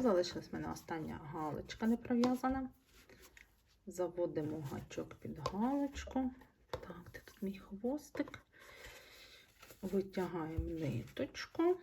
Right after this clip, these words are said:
не пров'язуємо. Повертаємось назад, беремо ниточку з моточку. У мене весь вечір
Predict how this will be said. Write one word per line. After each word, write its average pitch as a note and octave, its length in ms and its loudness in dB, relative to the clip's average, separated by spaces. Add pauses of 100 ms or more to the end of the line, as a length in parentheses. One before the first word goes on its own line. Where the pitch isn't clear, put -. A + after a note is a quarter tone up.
(460)
не F#3 220 4
пров'язуємо. C#4 1040 0 (840)
Повертаємось F3 880 0
назад, A#3 640 4 (140)
беремо E3+ 320 -2
ниточку E3+ 560 -4
з D#3+ 380 0
моточку. G3+ 1400 4 (1500)
У F#3 40 -10
мене F3+ 240 -6 (2000)
весь E3 340 -8
вечір - 360 -2